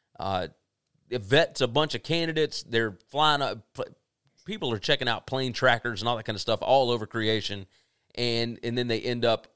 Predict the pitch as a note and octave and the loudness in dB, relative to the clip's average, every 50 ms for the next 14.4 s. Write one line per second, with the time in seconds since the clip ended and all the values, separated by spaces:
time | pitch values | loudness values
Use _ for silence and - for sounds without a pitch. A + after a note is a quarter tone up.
0 | _ - A2 A2 G#2+ G#2 G#2 G#2 G#2+ G#2 F#2+ - _ _ _ _ _ _ _ - | _ -6 -2 -2 0 0 0 0 -2 -4 -6 -8 _ _ _ _ _ _ _ -8
1 | A2 G#2 B2 B2+ A#2+ F#2+ A#2 A2 G#2+ A#2+ C3+ C3 A2 G2+ G2 F#2+ F#2 _ _ _ | -2 0 0 0 2 2 2 2 4 4 2 2 2 0 -2 -6 -10 _ _ _
2 | _ _ _ G#2+ A2+ C3 B2 - - - A2+ A#2 G#2+ A#2 B2+ A#2+ G#2 A2 G#2+ G2+ | _ _ _ 0 4 4 4 2 0 -4 -2 -2 0 0 0 0 2 2 2 2
3 | - G2+ G2+ G2 A2+ A2+ G#2+ G#2 G2+ G2 F#2 - _ _ _ _ - A#2 A#2+ A2 | 2 0 0 4 4 6 6 6 4 2 0 -4 _ _ _ _ -2 -2 -2 0
4 | G#2 G2+ B2 C3+ B2 G#2+ G#2 - - - _ _ _ _ _ _ _ - G#2 G#2+ | 0 4 6 6 6 4 2 -6 -12 -18 _ _ _ _ _ _ _ -6 -4 -2
5 | A2 A2 G#2+ G#2+ A2 A2+ - _ _ _ _ _ _ _ _ _ - A2+ A2 G#2+ | -2 -2 -2 -4 -6 -8 -12 _ _ _ _ _ _ _ _ _ -8 -4 0 2
6 | A#2+ A#2+ A#2 A2 A2+ A2 F#2+ G2 G#2 A2 G2 A2 A2+ A2+ G#2+ A2 G#2+ A2 G#2+ G#2 | 4 4 4 4 4 2 2 2 -2 -2 2 4 4 4 2 0 0 2 4 4
7 | G#2 G2 F#2+ G2 G2+ A2+ A2 - A2 A2+ A2 G#2+ G2+ G2 A2 G#2+ G#2 G2+ - A2 | 2 2 -2 -2 -4 -4 0 2 2 2 2 2 2 2 4 4 2 2 -2 -4
8 | G#2 G2+ G#2 G#2 G2+ F#2 G2 G#2 G#2 F#2+ F#2+ G2+ G2 F#2 - - F2+ E2 - - | -4 -2 -2 -2 -4 -2 -2 0 0 -2 -2 -4 -8 -8 -6 -8 -8 -10 -12 -16
9 | - _ _ _ _ - - C#3+ C#3 A#2 G#2 F#2+ - _ _ _ _ _ - B2 | -20 _ _ _ _ 0 6 8 8 8 8 4 2 _ _ _ _ _ 6 6
10 | C3+ B2 A#2+ F3+ A#3+ B3+ G#3 A3+ A#3+ B3 G3+ F3+ F3+ - - _ _ _ A#2 B2 | 6 6 6 2 2 2 2 2 2 2 0 -2 -4 -4 -4 _ _ _ -4 0
11 | D3 E3+ E3 D#3 E3+ D#3+ - D3+ D#3+ E3 D3+ D3+ E3 F3 E3+ D#3+ - - C#3+ C#3 | 2 2 2 0 0 0 2 2 2 2 2 0 -2 -2 0 0 2 2 2 2
12 | A#2 B2 D3+ E3+ D#3+ - C#3+ C3+ B2+ A#2 C3+ B2 G#2+ A2+ C3+ C#3+ C3 A#2+ C3+ D#3+ | 2 0 0 -2 -4 -4 -6 -6 -4 -2 -2 -2 -2 -2 -6 -4 0 2 4 4
13 | E3 D3+ D3 C#3+ C3+ - G#2+ B2 C3 B2+ B2+ C3+ B2 B2+ C3 C3+ C3 - B2 B2 | 4 4 2 0 -2 -4 0 2 2 2 2 2 2 4 2 2 2 0 -6 -8
14 | A2+ G#2+ G2+ G2+ G2+ - _ _ | -8 -8 -8 -8 -8 -8 _ _